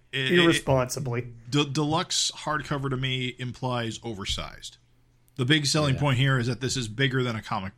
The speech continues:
Speaker 1: than a standard comic book. So you get the art bigger, as well as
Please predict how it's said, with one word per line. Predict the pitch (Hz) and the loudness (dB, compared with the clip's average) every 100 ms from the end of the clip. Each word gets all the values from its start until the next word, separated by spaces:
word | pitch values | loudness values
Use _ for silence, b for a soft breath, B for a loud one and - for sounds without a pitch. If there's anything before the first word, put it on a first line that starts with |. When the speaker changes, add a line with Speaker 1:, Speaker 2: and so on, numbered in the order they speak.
| 120 | -10
Speaker 1:
than | 117 110 | -8 -4
a | |
standard | 101 127 104 - | -4 -2 -4 -4
comic | 107 85 - | -4 -4 -10
book. | - - - - | -16 -16 -16 -14
So | - 110 | -10 -6
you | |
get | 123 | -6
the | 127 | -4
art | 117 117 - | 0 -2 -2
bigger, | 101 - - - - - | -6 -8 -16 -20 -20 -12
as | 104 | -8
well | 110 123 110 | -2 0 0
as | 107 101 - - | 0 0 -2 -4